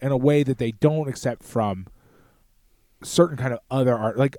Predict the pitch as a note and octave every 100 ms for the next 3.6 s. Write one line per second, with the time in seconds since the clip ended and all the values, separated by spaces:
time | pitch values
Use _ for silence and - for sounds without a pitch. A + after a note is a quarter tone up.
0 | - G#3 D4 A#3 - F3+ D#3+ C3+ - C#3+
1 | C3 G#2+ F#2+ G2 F#2+ - - _ _ B2+
2 | D3 F3+ D3+ - _ _ _ _ _ _
3 | - D3 D3 E3+ F#3 C#3+